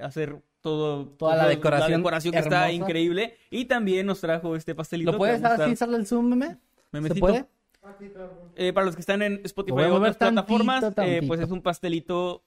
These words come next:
Speaker 1: azul que tiene el logo de, de Noctámbulos.
Speaker 2: Como quiera, vamos a
Speaker 1: Muy,
Speaker 2: tomar
Speaker 1: muy, muy
Speaker 2: varias
Speaker 1: bonito.
Speaker 2: fotos para, para, para tenerlo así.
Speaker 1: Sí, aquí hay velitas y todo, pero eso para el final.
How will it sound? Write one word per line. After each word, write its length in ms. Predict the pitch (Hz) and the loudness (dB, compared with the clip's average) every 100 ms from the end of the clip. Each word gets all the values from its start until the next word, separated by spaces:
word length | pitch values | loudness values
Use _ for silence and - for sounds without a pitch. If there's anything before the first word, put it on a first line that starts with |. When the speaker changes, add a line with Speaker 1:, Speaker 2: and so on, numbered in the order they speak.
| _ | _
Speaker 1:
azul 540 | 170 - 254 302 381 _ _ _ | -6 -4 -2 -2 -4 _ _ _
que 120 | 165 | -6
tiene 240 | 160 160 | -4 -2
el 100 | 151 | 0
logo 260 | 147 143 143 | 0 0 -2
de, 420 | 131 131 - - - | -2 -6 -10 -16 -20
de 180 | - 139 | -14 -12
Noctámbulos. 640 | 139 - 139 131 127 - - | -10 -6 -6 -6 -8 -12 -4
Speaker 2:
Como 160 | 170 | 0
quiera, 140 | 170 208 | 4 4
vamos 140 | 220 | 4
a 20 | 220 | 4
Speaker 1:
Muy, 120 | 180 | 4
Speaker 2:
tomar 100 | 180 | 4
Speaker 1:
muy, 60 | |
muy 20 | 180 | 4
Speaker 2:
varias 200 | 175 170 | 4 2
Speaker 1:
bonito. 200 | 190 214 | 0 0
Speaker 2:
fotos 460 | 262 277 - - _ _ - - | -2 -4 -10 -20 _ _ -14 -4
para, 800 | 175 160 156 147 147 143 143 139 | 0 2 2 2 2 2 0 -2
para, 460 | 143 143 135 139 _ | -4 -2 -4 -8 _
para 200 | 139 131 | -12 -8
tenerlo 320 | 139 143 151 | -6 -6 -6
así. 260 | 147 214 247 | -8 -10 -12
Speaker 1:
Sí, 160 | - 151 | -18 -14
aquí 220 | - - | -8 -2
hay 40 | 165 | 0
velitas 360 | 165 180 208 | 0 -2 -4
y 60 | 190 | -2
todo, 200 | 226 226 | -2 0
pero 180 | 180 151 | -2 -4
eso 300 | 160 185 - | -4 -6 -4
para 240 | 151 139 | -4 -2
el 120 | 135 | -4
final. 360 | 135 185 269 285 | -4 -4 -2 -4